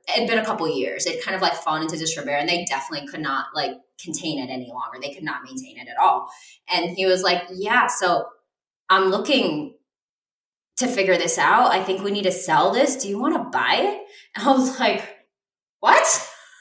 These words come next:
I mean, mobile home parks, like, they are very, they have very high returns, you know, there's a few, there are fewer and fewer of them.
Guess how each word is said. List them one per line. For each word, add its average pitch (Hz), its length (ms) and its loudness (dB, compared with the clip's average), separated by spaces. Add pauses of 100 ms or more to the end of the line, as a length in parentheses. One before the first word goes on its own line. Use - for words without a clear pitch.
(180)
I 285 140 6
mean, 285 320 6
mobile 254 240 4
home 320 200 4
parks, 294 320 2
like, 202 220 -4
they 214 300 0
are 202 340 2
very, 196 540 2
they 208 100 -2
have 233 240 0
very 208 180 -2
high 196 200 0
returns, - 680 -2
you 151 120 -6
know, 160 360 -2
there's 165 300 0
a - 100 -6
few, 220 300 -2
there 185 120 2
are - 20 -2
fewer 220 300 -4
and - 100 -8
fewer 180 220 -2
of 175 120 0
them. 185 300 -2